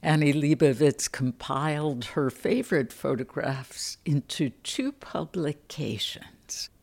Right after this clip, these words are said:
Portraits two thousand five through two thousand sixteen, and a revised, expanded edition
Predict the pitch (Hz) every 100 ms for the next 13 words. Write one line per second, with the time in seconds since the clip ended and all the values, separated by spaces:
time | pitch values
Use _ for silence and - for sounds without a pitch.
0 | _ - 311 294 - - - - - -
1 | - 170 160 165 143 135 120 135 123 -
2 | - 127 135 139 160 180 208 - 135 143
3 | - - - - 131 139 131 123 - 123
4 | 113 - 120 117 - - - 226 139 110
5 | 156 - _ - 196 180 139 123 - -
6 | _ 156 151 143 151 135 151 190 180 -
7 | - 127 - - - 160 220 220 190 151
8 | 117 139 120 - 123 120 - 123 113